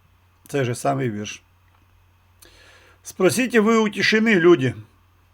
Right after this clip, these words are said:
хотят ли войны россияне, иуды? Если бы весь народ России не молчал, то ихний правитель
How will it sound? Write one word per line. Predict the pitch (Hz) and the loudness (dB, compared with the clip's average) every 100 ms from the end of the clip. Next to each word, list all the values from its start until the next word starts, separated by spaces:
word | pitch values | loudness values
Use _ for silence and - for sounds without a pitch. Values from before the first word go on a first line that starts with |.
| _ - _ - - _ _ | _ -20 _ -20 -20 _ _
хотят | - 131 170 160 | -6 0 2 2
ли | 165 | 2
войны | 175 202 208 | 2 2 0
россияне, | 175 156 151 143 143 | 0 0 2 2 0
иуды? | 156 147 131 110 - _ _ _ _ _ _ _ _ _ _ _ | 0 0 -2 -8 -14 _ _ _ _ _ _ _ _ _ _ _
Если | 127 147 131 | -2 -2 -2
бы | 143 143 | -4 -2
весь | 151 | -2
народ | 147 151 151 | 0 2 4
России | 143 139 - 160 151 | 2 -2 -2 -2 0
не | 151 | 0
молчал, | 151 135 - 190 190 - _ _ _ _ _ _ _ | 0 -2 -2 -2 -4 -10 _ _ _ _ _ _ _
то | - | -4
ихний | 135 208 214 | -4 -4 -6
правитель | 196 180 139 120 104 | -4 -4 -4 -6 -12